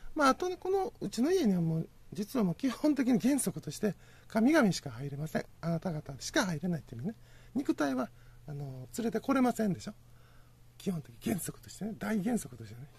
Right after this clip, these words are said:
基本原則としてね。その代わりね、神々はね、それぞれの故郷にね、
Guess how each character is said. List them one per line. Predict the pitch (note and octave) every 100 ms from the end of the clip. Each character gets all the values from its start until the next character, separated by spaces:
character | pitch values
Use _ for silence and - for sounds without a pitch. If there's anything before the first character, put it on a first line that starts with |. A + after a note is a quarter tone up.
| - -
基 | - A#3
本 | A#3 G#3+
原 | F#3 D#3
則 | G#2
と | -
し | -
て | -
ね。 | D#3 - - - -
そ | - G4
の |
代 | G4 F4+
わ |
り | D4
ね、 | C#4+
神 | D#4 G4+
々 | F4+ G3+
は |
ね、 | D#3+
そ | D3+ B3+
れ | D4
ぞ | A#3+
れ |
の | E3+
故 | - B3
郷 | - D3+
に | A#2
ね、 | D#3